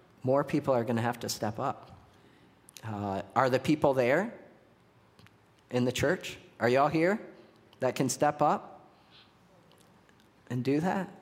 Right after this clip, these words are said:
Oh, I'm, I'm gue-, there's a lot of people here. I'm guessing yes, totally. But you have to actually do it. Um, and it, and it takes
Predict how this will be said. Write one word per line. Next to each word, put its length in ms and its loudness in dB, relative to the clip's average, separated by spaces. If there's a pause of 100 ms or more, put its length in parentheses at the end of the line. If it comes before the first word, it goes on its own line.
(140)
Oh, 160 -4 (240)
I'm, 240 0 (100)
I'm 220 2
gue-, 320 -2
there's 240 2
a 40 6
lot 200 4
of 80 -2
people 240 2
here. 280 -4
I'm 160 -2
guessing 540 0 (240)
yes, 460 0 (420)
totally. 560 0 (340)
But 440 2 (1120)
you 380 0
have 220 0
to 60 0
actually 360 -4
do 200 0
it. 160 -10 (340)
Um, 500 -6 (100)
and 160 0
it, 160 -6
and 140 0
it 120 -2
takes 360 -6